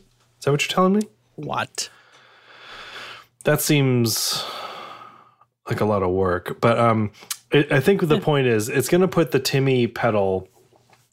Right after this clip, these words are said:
Speaker 1: in that circuit, in that tonal option, in the hands of a lot more people a lot more easily.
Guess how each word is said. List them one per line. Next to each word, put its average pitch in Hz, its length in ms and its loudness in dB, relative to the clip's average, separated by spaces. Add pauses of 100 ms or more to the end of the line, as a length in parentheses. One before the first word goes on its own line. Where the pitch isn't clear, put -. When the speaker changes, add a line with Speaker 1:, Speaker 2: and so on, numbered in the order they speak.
(100)
Speaker 1:
in 117 140 2
that 104 180 0
circuit, 117 440 0
in 107 100 2
that 98 180 -2
tonal 127 340 2
option, 113 380 0
in 123 160 0
the 110 80 0
hands 113 260 0
of 101 80 -2
a 95 40 -4
lot 101 360 0
more 120 160 2
people 120 440 2
a - 20 -4
lot 95 300 -4
more 104 160 -4
easily. 95 440 -6